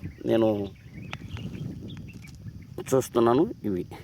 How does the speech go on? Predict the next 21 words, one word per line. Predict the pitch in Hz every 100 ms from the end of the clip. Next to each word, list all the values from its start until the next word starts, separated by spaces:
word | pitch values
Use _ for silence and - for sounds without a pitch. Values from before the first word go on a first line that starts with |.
| - - - - - - - - - - -
ఇదంతా | 127 147 165 190
కూడా | 180 165 139 143 226 - - - - - - - - - - - - - 139
మా | 135 -
తాతల | 120 123 143 139
కాలంలో | 139 127 127 127 117
పోడు | - 117 117 104
భూములు, | 113 113 110 120 131 _ - _ _ _ - -
వాళ్ళు | 117 117
ఏం | 131 127
ఆస్తి | 127 - 143
ఇచ్చారులే, | - - 113 113 110 - - - - - - - - - 98
బోరు | 113 135 135 139
లేదు, | 131 131 147 - - - -
సరైన | - 123 127 117
సంపద | 120 113 131 120
లేదు | 117
అనుకుంటాం. | 107 101 95 90 78 - - - - - - - - - - - 107
ఆ | 120 120
రోజుల్లో | 127 143 143 151 139 110
వాళ్ళు | 120 127
సంపాదించిన | 123 123 120 123 123 117 117